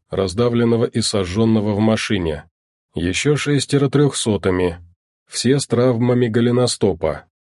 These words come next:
и одного тяжёлого, со сломанными рёбрами от прилетевшей в него запаской для колеса.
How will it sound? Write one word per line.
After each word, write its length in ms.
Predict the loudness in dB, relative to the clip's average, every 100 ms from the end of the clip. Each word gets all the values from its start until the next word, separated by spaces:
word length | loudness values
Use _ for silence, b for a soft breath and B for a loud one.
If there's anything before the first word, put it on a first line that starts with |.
| _
и 60 | -2
одного 440 | 0 2 2 0
тяжёлого, 760 | 0 -2 2 2 4 0 -2 -6
со 180 | -4 -4
сломанными 580 | 0 0 2 2 2 2
рёбрами 500 | 2 2 0 0 -2
от 180 | -6 -4
прилетевшей 680 | -2 0 0 0 0 -2 0
в 60 |
него 260 | 0 0 -2
запаской 680 | -4 -6 -2 -2 -2 -2 -2
для 180 | -2 -2
колеса. 680 | -2 -2 -2 -2 -2 -4